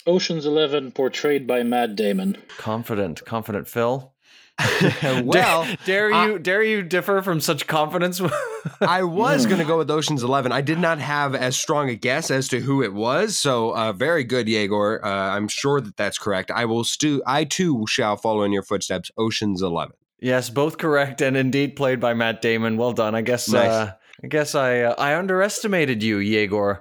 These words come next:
Speaker 1: No, 'cause I kinda like, mm, I completely forgot I'm playing against Phil. Like,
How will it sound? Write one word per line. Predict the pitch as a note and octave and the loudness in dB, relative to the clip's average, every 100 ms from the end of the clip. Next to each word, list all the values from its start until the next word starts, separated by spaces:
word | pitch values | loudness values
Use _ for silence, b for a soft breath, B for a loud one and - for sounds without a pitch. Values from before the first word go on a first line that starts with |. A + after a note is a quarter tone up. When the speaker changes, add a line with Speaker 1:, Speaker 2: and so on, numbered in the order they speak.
| - | -2
Speaker 1:
No, | F#3+ F3 | 0 2
'cause | F#3+ F3+ F#3 | 0 0 0
I | E3+ | 0
kinda | - F3 F3+ | 0 0 0
like, | E3+ F3 F3+ | 0 -2 -4
mm, | - F3+ - | -4 -4 -2
I | D#3+ | -2
completely | D#3+ D#3+ F#3+ E3+ | 0 0 0 0
forgot | D#3+ D3 D3 | -2 0 2
I'm | C3+ | 0
playing | A#2+ C3+ B2+ | 0 0 2
against | B2 A2+ | 0 0
Phil. | C#3 | 0
Like, | A#2 A2+ | 0 0